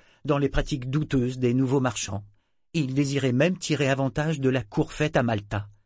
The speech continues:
Il n'y voyait aucun mal. Il ne tenait pas compte du bien et du mal. Ce qui ne le rendait pas pour autant inoffensif. Il pouvait par inadvertance nuire à la famille Vestrit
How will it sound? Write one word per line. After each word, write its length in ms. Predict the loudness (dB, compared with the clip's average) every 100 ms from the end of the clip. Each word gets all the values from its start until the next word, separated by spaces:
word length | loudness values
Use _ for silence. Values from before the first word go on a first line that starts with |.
| _ _ _ _ _
Il 120 | 0 2
n'y 100 | 4
voyait 240 | 4 4
aucun 220 | 2 0
mal. 320 | 0 0 -4 -8 -20 _ _ _ _ _ -4
Il 200 | -2 2
ne 120 | 0
tenait 360 | 2 0 2 0
pas 160 | -2
compte 440 | -4 -2 -2 -4 -12 -8
du 180 | -4 -2
bien 320 | -4 -6 -8 _ _ -6
et 80 | -4
du 140 | -4
mal. 340 | -8 -12 -18 _ _ _ _ _ _ _ _ _ _ _ _ _ _ _ _ _ _ _ _ _ _ _ _ _ _ _
Ce 200 | -12 -2
qui 260 | -2 0 0
ne 120 | 2
le 120 | 4
rendait 300 | 2 2 0
pas 160 | 0 -2
pour 180 | -2 -2
autant 400 | -2 -2 -4 -4
inoffensif. 920 | -4 -2 -2 -6 -10 -12 -14 -20 -20 _ _ _ _ _ _ _ _ _ -10
Il 220 | -4 -4
pouvait 360 | 0 2 2 0
par 200 | 0 0
inadvertance 720 | 0 0 -2 -2 -2 -4 -2
nuire 280 | 0 0 0
à 40 |
la 80 | -2
famille 320 | -2 -2 -2
Vestrit 440 | -2 -4 -6 -12